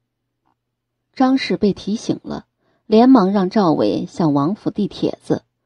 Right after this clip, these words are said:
不等赵伟的帖子送出，广平王府就先来了人。广平王已经带着世子从宫里回到了王府，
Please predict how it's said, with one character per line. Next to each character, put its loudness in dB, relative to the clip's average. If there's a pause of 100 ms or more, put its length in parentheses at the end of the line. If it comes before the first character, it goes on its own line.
(360)
不 4
等 2
赵 2
伟 2
的 0
帖 -6
子 -6
送 -4
出， -4 (400)
广 0
平 -6
王 0
府 -6
就 -6
先 -6
来 -6
了 -6
人。 -8 (800)
广 2
平 0
王 2
已 0
经 -4
带 -2
着 0
世 -2
子 -2
从 -2
宫 -2
里 0
回 -2
到 -2
了 -4
王 -2
府， -8